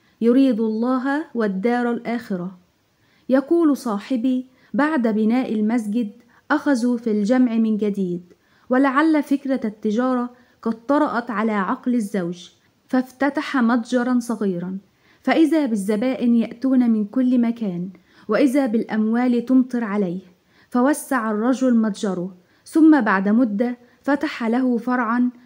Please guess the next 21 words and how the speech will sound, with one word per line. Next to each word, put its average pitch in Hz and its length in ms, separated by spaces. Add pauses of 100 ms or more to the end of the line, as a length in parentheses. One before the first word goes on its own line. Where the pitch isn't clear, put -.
(120)
ثم 285 340
الثاني 262 640
والثالث." 208 760 (280)
يقول 277 420
صاحبي: 254 720 (320)
"والآن 254 640
له 262 260
في 233 140
المنطقة 208 520
الشرقية 240 760
فقط 254 420 (380)
ثلاثة 262 720
عشر 240 400
فرعا، 180 460 (480)
وهذا 240 400
الكلام 233 600
قبل 226 340
عشر 226 380
سنوات. 220 720 (320)
سبحان 247 580
الشكور، 233 680